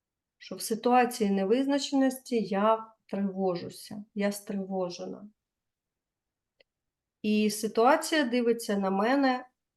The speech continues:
е, теж із страху.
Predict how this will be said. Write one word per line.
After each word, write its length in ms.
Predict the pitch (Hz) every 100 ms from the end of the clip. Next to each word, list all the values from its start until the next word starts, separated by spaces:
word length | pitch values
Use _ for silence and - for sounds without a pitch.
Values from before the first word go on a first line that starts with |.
| -
е, 540 | 190 190 190 190 185 - _ _ _ _ _ _ _ _ _ _ _ _ _ _ _ _ _ -
теж 340 | 226 233 -
із 220 | - 208 -
страху. 640 | - 214 208 - 170 -